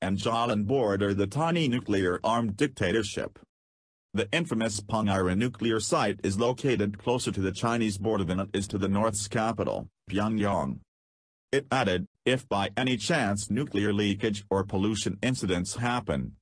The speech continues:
the damage to Northeast China's environment will be catastrophic and irreversible." While the editorial is not representative of the views of the Chinese government, it comes amid heightened tensions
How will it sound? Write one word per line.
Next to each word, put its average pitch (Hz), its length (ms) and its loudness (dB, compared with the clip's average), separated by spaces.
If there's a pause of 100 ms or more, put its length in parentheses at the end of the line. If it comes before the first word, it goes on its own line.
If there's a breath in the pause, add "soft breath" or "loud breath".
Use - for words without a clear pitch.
(100)
the 107 100 -2
damage 123 440 0
to 92 160 -2
Northeast 101 500 0
China's 110 380 0
environment 104 800 0
will 107 160 2
be 101 120 2
catastrophic 120 960 -2
and 104 160 -2
irreversible." 107 800 0 (680)
While 107 240 2
the 104 200 0
editorial 120 720 2
is 92 160 0
not 113 260 2
representative 101 920 0
of 82 160 -4
the 87 80 -2
views 101 340 0
of 107 100 2
the 101 100 2
Chinese 113 440 0
government, 101 560 0 (220)
it 104 160 -4
comes 123 340 0
amid 107 320 2
heightened 127 400 2
tensions 123 560 -2